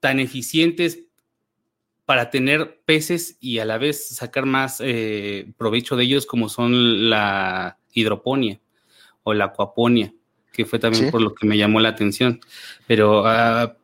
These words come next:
Speaker 1: ¿a qué, a qué voy con esto? Que la filtración lleva una selección de materiales que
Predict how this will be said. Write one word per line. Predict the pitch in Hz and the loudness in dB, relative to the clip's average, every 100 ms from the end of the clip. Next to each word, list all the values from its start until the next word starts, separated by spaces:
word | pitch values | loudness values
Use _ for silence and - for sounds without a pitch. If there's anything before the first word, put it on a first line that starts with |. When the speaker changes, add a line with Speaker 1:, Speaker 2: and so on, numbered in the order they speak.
| _ - - | _ -12 -6
Speaker 1:
¿a | 123 120 | -2 0
qué, | 127 127 123 127 | 2 4 2 0
a | 120 | 2
qué | 131 | 4
voy | 131 | 4
con | 127 | 4
esto? | 127 123 143 | 2 4 0
Que | - 117 110 107 107 - _ _ _ _ _ _ | 2 0 2 0 -2 -4 _ _ _ _ _ _
la | 123 120 | 2 2
filtración | 120 131 120 127 123 151 165 185 202 147 131 | 4 2 4 2 4 6 8 8 6 2 0
lleva | 131 143 160 170 175 175 175 151 | 4 6 6 4 4 4 4 2
una | 147 147 | 2 0
selección | 143 117 117 131 | 0 -4 -4 -2
de | 135 | 0
materiales | 113 104 107 117 131 160 - - _ _ _ _ _ _ | -2 -2 -2 0 0 -4 -12 -20 _ _ _ _ _ _
que | 113 110 107 107 104 104 104 | -2 0 0 0 -2 -4 -6